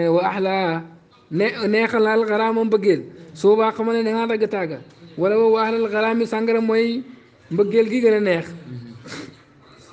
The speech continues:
Iza mus-, iza, iza al mustahamu, ndem aji bëgg ja, bëggeelam, azala dañ na, azala dañal na, iktitaamal hawa, nëbbug bànneex.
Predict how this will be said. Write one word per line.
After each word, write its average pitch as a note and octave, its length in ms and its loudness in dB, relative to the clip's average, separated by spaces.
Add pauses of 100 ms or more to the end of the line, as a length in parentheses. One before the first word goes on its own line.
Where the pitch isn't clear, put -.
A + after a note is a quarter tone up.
(360)
Iza A3 260 4
mus-, A3+ 240 0 (160)
iza, A3 280 2 (320)
iza G#3+ 180 2
al A3+ 100 2
mustahamu, A3 880 0 (800)
ndem G#3+ 240 2
aji A3 200 0
bëgg G3+ 240 0 (100)
ja, G3 120 4 (600)
bëggeelam, G3+ 600 2 (460)
azala A3 420 0
dañ A3 260 0
na, A3+ 240 0 (640)
azala A3 400 2
dañal A3+ 380 2
na, A3+ 220 -2 (380)
iktitaamal A3 580 0
hawa, A3 360 2
nëbbug A3 340 -2
bànneex. G3+ 420 -2